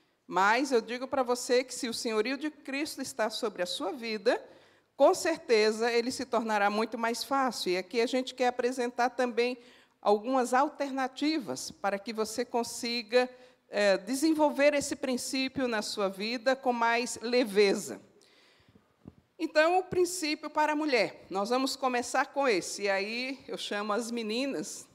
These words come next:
aqui comigo, né? Todas as meninas aqui. O primeiro princípio aqui apresentado é para essas mulheres. Sujeitem-se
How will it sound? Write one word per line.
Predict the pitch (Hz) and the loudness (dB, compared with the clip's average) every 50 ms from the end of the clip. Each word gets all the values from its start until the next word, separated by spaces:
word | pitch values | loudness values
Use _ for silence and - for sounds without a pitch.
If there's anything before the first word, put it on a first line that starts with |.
| - | -18
aqui | - 180 - - 220 214 | -16 -16 -14 -14 -14 -12
comigo, | - 226 208 208 220 254 254 180 151 | -10 -8 -6 -6 -6 -6 -6 -6 -6
né? | 156 196 214 233 - _ _ _ _ _ _ - | -6 -6 -8 -8 -10 _ _ _ _ _ _ -4
Todas | 220 226 240 262 277 247 247 | -2 -2 -2 -2 -2 -2 -2
as | 254 247 240 | -2 -4 -4
meninas | 226 233 226 220 220 220 214 214 214 208 | -6 -6 -4 -4 -4 -4 -2 -2 -4 -4
aqui. | 214 208 208 - - 147 127 123 - _ _ _ _ _ _ _ _ - | -4 -8 -8 -8 -8 -8 -8 -8 -12 _ _ _ _ _ _ _ _ -20
O | - | -16
primeiro | 214 - 247 262 277 285 277 277 | -10 -6 -2 0 0 0 0 0
princípio | - 269 240 226 - - 269 254 - 247 | -2 -2 -4 -4 -4 -4 -6 -4 -2 -2
aqui | 226 226 226 226 | -4 -2 -2 -4
apresentado | 226 226 226 208 196 214 208 190 196 - - 202 208 220 233 226 233 | -4 -2 -2 -4 -4 -2 -4 -6 -6 -4 -2 0 2 2 0 0 -2
é | 240 233 | -4 -2
para | 233 - 226 226 226 214 | -2 -2 -2 0 0 0
essas | 214 220 254 254 - - 233 220 | 0 -2 -4 -6 -6 -10 -8 -6
mulheres. | - 214 202 185 170 147 123 - - 113 - | -4 -4 -2 0 0 0 -2 -4 -6 -8 -8
Sujeitem-se | - - - 277 254 202 - 208 214 220 233 262 262 - - 285 277 277 262 - - - 269 254 - | -6 -4 -4 -2 -2 -2 -2 0 0 0 0 -2 -4 -8 -10 -10 -10 -8 -10 -10 -10 -8 -8 -10 -10